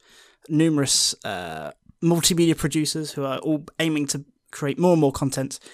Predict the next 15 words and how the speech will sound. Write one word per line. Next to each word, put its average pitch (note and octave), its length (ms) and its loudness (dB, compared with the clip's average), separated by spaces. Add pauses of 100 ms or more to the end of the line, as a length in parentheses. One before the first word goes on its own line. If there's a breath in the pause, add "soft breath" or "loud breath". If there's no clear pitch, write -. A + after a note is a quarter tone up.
(180 loud breath)
around B2+ 440 -4 (160)
London C3 240 0
Spitfire A#2+ 520 -6
and B2 80 -8
Hangar C#3 180 -6
Nine, B2+ 320 -4 (260 soft breath)
particularly C#3 400 -4
as B2+ 120 -6
that D3 160 -2
homestands C3+ 840 0 (380 loud breath)
and C3 80 -6
are B2+ 140 -6
occurring D3 540 -10 (100)
this C#3 220 -6
year. C#3+ 260 -8